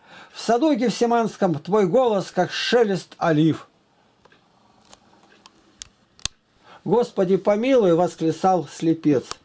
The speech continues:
будоража криком шумную толпу. Повернулось счастье к несчастью, наконец. Теперь уже, похоже, совсем не затолкут. И за толпой отправился прозревший. Он не вопит к Христу: «О Господи, помилуй!»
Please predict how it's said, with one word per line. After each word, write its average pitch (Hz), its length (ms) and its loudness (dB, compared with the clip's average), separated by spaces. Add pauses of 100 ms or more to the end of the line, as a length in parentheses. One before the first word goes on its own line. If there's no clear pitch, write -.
(380)
будоража 165 600 0
криком 226 460 0
шумную 185 500 0
толпу. 135 580 -4 (460)
Повернулось 254 600 2
счастье 240 480 0
к - 120 -12
несчастью, 196 640 -2
наконец. 165 500 0 (360)
Теперь 208 320 2
уже, 190 240 2
похоже, 196 520 -2
совсем 175 440 0
не 160 100 6
затолкут. 147 680 0 (640)
И 220 140 2
за 226 140 2
толпой 240 640 2
отправился 220 800 0
прозревший. 180 880 2 (200)
Он 240 220 0
не 254 100 0
вопит 262 420 2
к - 40 -16
Христу: 277 500 2
«О 247 100 2
Господи, 233 480 2
помилуй!» 214 680 2